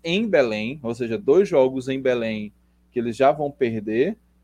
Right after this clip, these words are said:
É, aí foram a Porto Alegre, perdeu pro São José, que é um resultado relativamente normal. No meio disso tudo, ainda tão disputando a final do Paraense.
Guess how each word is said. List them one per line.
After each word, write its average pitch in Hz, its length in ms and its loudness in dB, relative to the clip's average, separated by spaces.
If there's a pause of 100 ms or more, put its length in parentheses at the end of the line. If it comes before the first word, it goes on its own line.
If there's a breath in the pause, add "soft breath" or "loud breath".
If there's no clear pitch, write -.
(320)
É, 117 300 2
aí 127 260 2
foram 151 540 2
a 156 100 2
Porto 156 380 -2
Alegre, 127 440 4
perdeu 151 320 -4
pro 156 120 -14
São 156 160 -8
José, 135 280 -4
que 139 80 -12
é 147 60 -6
um 135 40 -4
resultado 120 420 -4
relativamente 160 920 0
normal. 120 640 -4 (400)
No 175 100 -4
meio 208 220 2
disso 208 240 -12
tudo, 180 240 -8
ainda 165 160 -2
tão 196 200 -6
disputando 180 340 -10
a 170 40 -4
final 151 320 -6
do - 80 -14
Paraense. 143 880 -2